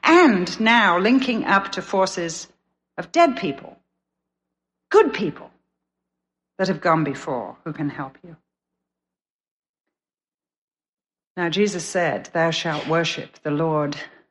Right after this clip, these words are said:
thy God, and him only shalt thou serve." Not him and, him only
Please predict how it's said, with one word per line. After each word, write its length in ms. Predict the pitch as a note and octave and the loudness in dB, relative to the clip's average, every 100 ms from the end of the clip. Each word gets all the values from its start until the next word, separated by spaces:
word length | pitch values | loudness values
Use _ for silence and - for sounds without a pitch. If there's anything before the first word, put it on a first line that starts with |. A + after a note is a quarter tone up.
| _ _ - | _ _ -4
thy 160 | D#3+ D3 | 0 0
God, 520 | D3+ D3 B2+ A2+ - | 0 -2 -2 -6 -8
and 180 | D#3 C#3+ | -6 -4
him 220 | C#3+ G3+ | -2 0
only 520 | E3+ C3 B2 C3+ E3 _ _ _ _ _ _ _ _ _ _ _ _ _ | 0 -2 -4 -6 -10 _ _ _ _ _ _ _ _ _ _ _ _ _
shalt 320 | - D3+ B2 | -8 -8 -8
thou 100 | A#2 | -12
serve." 420 | A#2 B2 G#2+ - _ | -12 -12 -12 -16 _
Not 380 | E3+ F3+ - - | -4 -2 -6 -14
him 260 | - F3+ E3 - | -6 -4 -4 -4
and, 480 | D#3 C#3+ C#3 D3 - _ | -4 -2 -2 -4 -8 _
him 280 | - E3+ A#2+ - | -8 -8 -6 -4
only 520 | D#3 D3 A#2+ A2 | -2 -2 -6 -14